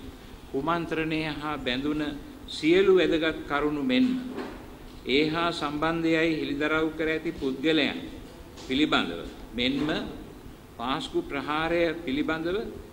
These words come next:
මේ දක්වා සිදු කර ඇති විමර්ශන සහ කොමිෂන් සභා වාර්තා වලින් හෙළිදරව් වූ නමුත් මේ දක්වා නිසි විමර්ශනයකට ලක් නොවූ කරුණු පිළිබඳවද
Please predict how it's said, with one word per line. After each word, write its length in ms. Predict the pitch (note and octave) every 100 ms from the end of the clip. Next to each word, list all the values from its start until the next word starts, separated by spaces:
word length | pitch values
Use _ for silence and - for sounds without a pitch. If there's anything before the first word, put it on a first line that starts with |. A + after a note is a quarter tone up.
| -
මේ 240 | A2+ C3+
දක්වා 480 | E3+ F3 E3+ F3+ F3+
සිදු 240 | F3 D#3 D#3+
කර 160 | E3+
ඇති 220 | E3 E3 E3
විමර්ශන 580 | C#3+ D3 D#3 D3+ E3
සහ 240 | D#3+ E3+ E3
කොමිෂන් 440 | D#3+ C#3+ D3 D3+ D3+
සභා 360 | D3+ D3+ D#3 C#3+
වාර්තා 500 | C3+ C#3 - D3+ D3
වලින් 300 | C#3+ D3+ D3+ - - - -
හෙළිදරව් 560 | C3 C#3 D3 D3 D3 D3
වූ 280 | C#3+ D3 C#3+ - G#2+
නමුත් 380 | A#2 D3 D#3+ - - - - - -
මේ 240 | A#2 C#3
දක්වා 560 | D#3 D3+ D3+ D3 D3 C#3+ C3+
නිසි 320 | A#2 B2 C3
විමර්ශනයකට 920 | C#3 C#3 C#3+ C#3+ D3+ C#3+ C#3+ C#3 C#3+ C#3 C#3 A#2
ලක් 240 | B2+ C3+ C3
නොවූ 360 | C3 C#3 C#3+
කරුණු 400 | C#3 B2+ B2+ C#3
පිළිබඳවද 680 | C3 B2 C3+ C3+ C#3 C#3+ D3